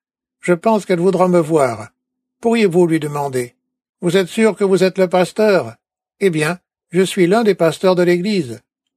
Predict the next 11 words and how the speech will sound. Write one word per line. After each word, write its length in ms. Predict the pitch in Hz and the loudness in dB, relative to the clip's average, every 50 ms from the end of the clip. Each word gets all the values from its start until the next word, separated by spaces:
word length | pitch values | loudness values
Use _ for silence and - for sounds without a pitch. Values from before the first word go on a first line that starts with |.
| _ _ _ - | _ _ _ -6
Je 120 | 151 170 | -2 -2
vais 180 | 202 190 214 214 | 2 2 0 0
lui 120 | 214 220 | 0 0
demander. 560 | 180 196 175 165 160 151 131 127 123 123 _ _ _ _ _ _ _ _ _ _ _ | 0 0 0 0 -2 -4 -4 -4 -6 -6 _ _ _ _ _ _ _ _ _ _ _
Je 140 | - 185 | -2 -2
suis 180 | 185 - 214 196 | -2 0 0 2
donc 240 | 170 202 226 220 - | 2 2 2 2 0
entré 360 | 190 180 - - 175 180 185 | 0 0 0 0 0 0 0
pour 160 | - 165 165 | 0 -2 -2
la 120 | 165 185 185 | 0 0 -2
voir. 420 | 165 151 139 139 131 127 113 120 | -2 -2 -2 -2 -2 -4 -8 -12